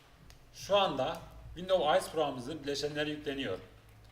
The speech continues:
Bu yükleme sürecince hiçbir şey yapmadan bekliyoruz. Birazdan kurulum işlemimiz tamamlanacaktır.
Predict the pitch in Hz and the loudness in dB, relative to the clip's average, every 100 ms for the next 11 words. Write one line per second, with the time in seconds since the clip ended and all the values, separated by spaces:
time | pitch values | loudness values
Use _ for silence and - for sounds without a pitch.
0 | - - - - - 165 208 202 196 214 | -20 -20 -20 -20 -20 -10 -8 -4 -2 0
1 | - 170 143 127 156 170 - 196 202 170 | 0 -2 -2 -2 -2 -4 -10 -8 -6 -2
2 | 165 170 147 143 151 147 143 143 104 - | 0 0 0 -4 -4 -4 -6 -6 -4 -6
3 | - - - - - - - - - - | -12 -20 -16 -16 -16 -20 -18 -18 -20 -20
4 | - - 147 202 196 - 185 175 - - | -20 -14 4 8 8 6 0 -2 -12 -8
5 | 160 185 - 151 135 147 175 151 143 143 | -6 -6 -4 -4 -4 -8 -6 -2 0 0
6 | 143 135 135 - 98 | -2 0 -2 -2 -10